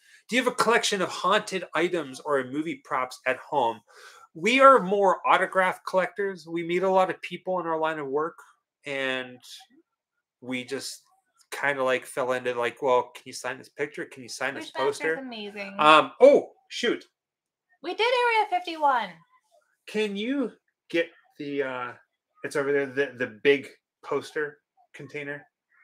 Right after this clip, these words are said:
Speaker 1: The, it, it's against the wall over by the poster tubes. The, the big binder, please.
Speaker 2: Oh, the binder.
Speaker 1: Yeah.
Speaker 2: Is it? Oh, okay.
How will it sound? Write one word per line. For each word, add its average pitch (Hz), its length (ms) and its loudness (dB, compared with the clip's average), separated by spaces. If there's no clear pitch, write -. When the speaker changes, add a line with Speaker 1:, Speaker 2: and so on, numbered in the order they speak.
Speaker 1:
The, 160 100 2
it, 139 200 -4
it's 160 240 -2
against 160 300 0
the 156 80 -2
wall 143 220 4
over 123 140 -6
by 127 120 0
the 120 100 0
poster 117 340 -10
tubes. - 420 -18
The, 135 220 4
the 127 100 -2
big 139 240 4
binder, 117 380 4
please. 107 500 -14
Speaker 2:
Oh, 370 160 6
the 370 160 0
binder. 349 520 -4
Speaker 1:
Yeah. 107 220 8
Speaker 2:
Is - 60 -14
it? 370 280 -4
Oh, 220 220 -8
okay. - 260 -20